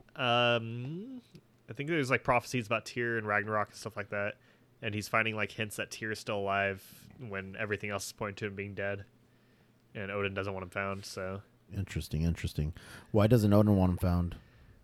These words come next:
Speaker 1: Uh, because Tyr leads the war on Ra-, on, uh, Asgard for Ragnarok.
Speaker 2: Interesting, interesting.
Speaker 1: Yeah.
Speaker 2: Um,
Speaker 1: Or he's supposed to in the prophecy.
Speaker 2: Do you find him or no?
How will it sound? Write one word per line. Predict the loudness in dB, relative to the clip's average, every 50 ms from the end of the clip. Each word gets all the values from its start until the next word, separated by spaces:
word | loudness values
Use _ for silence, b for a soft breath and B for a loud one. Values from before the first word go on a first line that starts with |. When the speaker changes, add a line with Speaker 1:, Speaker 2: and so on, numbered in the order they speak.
| _ _ _
Speaker 1:
Uh, | 4 6 6 6 6 6 6 4 2
because | 0 -2 -4 -4 -6 -8 -12 -14 -12
Tyr | -10 -8 -4 0 2 2 4 4 4 4 4 4 4 2 0 0 -2
leads | -2 -2 -2 -2 -2 -4 -6 -10 -14 -10 -6
the | -4 -4 -2 -2 -4 -4
war | -6 -8 -6 -4 -2 -2 -2 -2
on | -2 -4
Ra-, | -6 -6 -8 -6 -4
on, | -4 -2 -2 -2 -4
uh, | -4 -4 -4 -4 -4 -6 -8 -12 _ _
Asgard | -4 -4 -4 -2 -2 -4 -4 -4 -6
for | -10 -10 -8
Ragnarok. | -6 -6 -6 -6 -6 -6 -8 -8 -10 -16 -20 -20 -20 _ b b b b b b b b b b -4
Speaker 2:
Interesting, | -4 -2 -2 -2 -4 -4 -4 -2 -2
interesting. | -2 0 -2 -2 -4 -4 -2 -2
Speaker 1:
Yeah. | -4 -4 b b b b b b _ 0 2 4 4 4 4 2 2
Speaker 2:
Um, | 0 -2 -2 -2
Speaker 1:
Or | 0 -2
he's | -2 -2
supposed | 0 0 2 2 2 0 -4
to | -6
in | -6
the | -6 -6
prophecy. | -6 -6 -6 -6 -8 -10 -10 -10 -12 -14 -20 -20 b b b b b b b b b b b b b b b b b b b _ _ _ _ 4 4 8
Speaker 2:
Do | 8 10
you | 8 8
find | 8 6 8 10 10
him | 10 10 10
or | 10
no? | 10 8 8 6 4